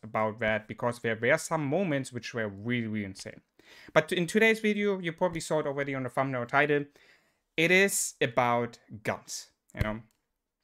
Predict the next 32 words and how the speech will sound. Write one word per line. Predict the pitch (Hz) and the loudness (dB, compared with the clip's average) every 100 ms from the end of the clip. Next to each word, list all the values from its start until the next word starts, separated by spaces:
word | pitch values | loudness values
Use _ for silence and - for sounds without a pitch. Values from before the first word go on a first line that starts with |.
| _ _ - | _ _ -6
Recently, | 135 160 170 151 143 139 135 | 0 2 2 2 2 2 2
um, | 131 120 117 113 - _ _ - | 0 2 2 2 -4 _ _ -14
Guns | 117 120 123 123 | 0 2 2 -2
and | 127 110 - | -2 -4 -2
myself, | 107 - 120 117 113 - | -6 -2 0 2 0 -4
we | |
did | 110 117 | -4 -2
a | 110 107 - | -2 -4 -8
video, | 113 117 156 160 156 156 151 _ _ | -10 -4 -2 0 0 0 -4 _ _
what, | - - - _ 127 | -14 -14 -16 _ -10
what | 117 | -8
a, | 107 98 110 | -6 -10 -10
nah, | 131 151 180 | -4 0 2
recently | 170 175 170 151 143 139 | 2 0 -4 -4 -4 -2
isn't | 151 139 | -2 -2
the | 131 | -4
correct | 117 127 117 | -6 -2 -2
word. | 120 117 117 | -2 -4 -4
It's | 135 | -2
already | 160 165 156 139 | 0 0 -2 -4
some | 143 131 | -4 -2
time | 135 139 | 0 0
ago, | 143 143 135 131 _ - - _ | 0 0 0 0 _ -20 -20 _
but | 135 131 131 - | 2 4 4 0
we | 139 151 185 | -8 -6 -4
did | 156 165 180 - - | -2 -2 -2 -8 -6
an | 143 131 127 131 - _ - | 0 2 0 -8 -18 _ -14
video | 107 123 123 | -6 -4 -2
together | 123 120 113 113 113 117 | -6 -4 -2 -2 -4 -4
about | 110 107 104 - _ _ - | -4 -2 -2 -8 _ _ -12
an | 107 107 | -8 -4
update. | 156 - 156 151 | -4 2 2 0